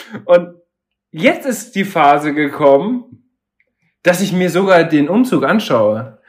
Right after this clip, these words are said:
Also eine Zeit lang habe ich mir gar nicht den Umzug angeschaut. Dann, da war nämlich, da war es nämlich viel interessanter, mit den Freunden abzuhängen und Alkohol zu trinken. Es war eine sehr kuriose Zeit.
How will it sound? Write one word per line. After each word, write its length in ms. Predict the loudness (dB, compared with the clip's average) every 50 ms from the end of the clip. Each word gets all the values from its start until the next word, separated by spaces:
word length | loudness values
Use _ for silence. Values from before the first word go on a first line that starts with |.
| -20 -20 -6 0
Also 220 | 2 6 6 6 6
eine 200 | 6 4 2 2
Zeit 260 | 2 2 2 2 4
lang 280 | 2 0 0 0 0 -2
habe 160 | -2 -2 -2
ich 100 | -2 -2
mir 160 | -2 -2 0
gar 140 | 0 0 0
nicht 160 | -2 -4 -6
den 100 | -6 -4
Umzug 320 | -4 -4 -4 -4 -4 -4 -2
angeschaut. 720 | -2 -2 -2 -2 -4 -4 -2 -2 0 0 -2 -2 0 2
Dann, 360 | 4 4 4 0 -4 -8 -10 -6 0
da 240 | 2 2 4 4
war 120 | 2 2 0
nämlich, 340 | 0 -2 -4 -4 -6 -8 -4
da 100 | -4 -2
war 60 | -2 -2
es 80 | -4 -4
nämlich 220 | -6 -6 -6 -8
viel 260 | -8 -4 -2 -2 -2
interessanter, 840 | -2 -4 -4 -8 -10 -6 -2 -2 -2 -2 -4 -6 -8 -8 -8 -10 -14 -20 -20 -20 -12 _
mit 140 | -6 -2 0
den 140 | 0 0 0
Freunden 580 | -2 -2 2 4 4 4 4 2 -2 -4 -4 -4
abzuhängen 960 | -2 -2 -2 -2 -4 -8 -8 -8 -6 -2 -2 -2 -2 -2 -4 -6 -8 -8 -6
und 720 | -4 -2 -2 -2 -2 -2 -4 -6 -8 -10 -14 -20 _ _ _ _ _ _ _ _ _ _ _ _ _ -4
Alkohol 640 | 0 0 0 0 0 -2 -4 -4 -2 -2 -2 -2 -4
zu 160 | -6 -10 -12
trinken. 800 | -10 -10 -8 -8 -8 -8 -10 -10 -10 -10 -12 -12 -14 _ _ _ _ _ _ _ _ _ _ _ _ _ _ _ _ _ _
Es 100 | _ -10
war 100 | -6 -4
eine 120 | -4 -4 -2
sehr 240 | -2 -2 -4 -4
kuriose 540 | -6 -6 -4 -2 -2 -2 -2 -2 -4 -6 -8
Zeit. 320 | -6 -2 0 0 0 0